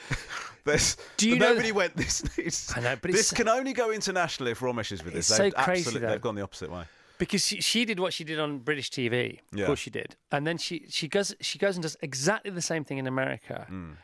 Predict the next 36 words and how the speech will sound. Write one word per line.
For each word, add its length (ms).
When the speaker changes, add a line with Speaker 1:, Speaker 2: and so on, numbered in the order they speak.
Speaker 2:
and 320
earns 360
enough 420
money 380
in 140
a 40
hundred 440
and 120
forty-seven 720
episodes. 560
Speaker 1:
Yeah. 120
Speaker 2:
She 120
told 200
me 80
the 40
story 280
herself 540
Speaker 1:
Right. 180
Speaker 2:
at 60
the 100
Hay 180
Festival 540
in 100
a 80
pub, 300
Speaker 1:
Yeah. 220
Speaker 2:
um, 380
when 140
we 40
were 80
just 160
killing 240
time, 360
uh, 140
between 260
interviews. 500